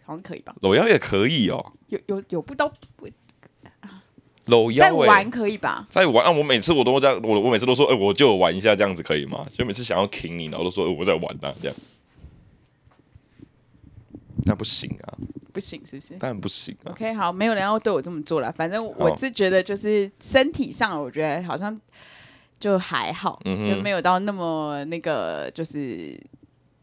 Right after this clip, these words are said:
Speaker 1: 表-，表面。我要聊的是内心的。
Speaker 2: 哦，内心的哦，
Speaker 1: 对。
Speaker 2: 比较深层一点。
Speaker 1: 对。
Speaker 2: 好。
Speaker 1: 好，我讲的第一个就是，你如果是朋友的话，其实就比较不会想要麻烦他。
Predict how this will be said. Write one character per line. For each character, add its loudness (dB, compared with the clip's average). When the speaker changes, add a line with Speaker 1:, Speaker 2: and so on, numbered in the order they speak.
Speaker 1:
表-， 6
表 6
面。 2
我 6
要 10
聊 4
的 2
是 -8
内 0
心 -8
的。 -8
Speaker 2:
哦， -2
内 2
心 -4
的 2
哦， -2
Speaker 1:
对。 -4
Speaker 2:
比 0
较 6
深 4
层 0
一 -2
点。 -4
Speaker 1:
对。 0
Speaker 2:
好。 2
Speaker 1:
好， 2
我 0
讲 2
的 0
第 -8
一 -8
个 -4
就 -4
是， -6
你 -12
如 2
果 2
是 0
朋 -4
友 2
的 -10
话， -6
其 -10
实 -12
就 -4
比 -6
较 2
不 -8
会 2
想 -6
要 -2
麻 -6
烦 -10
他。 -12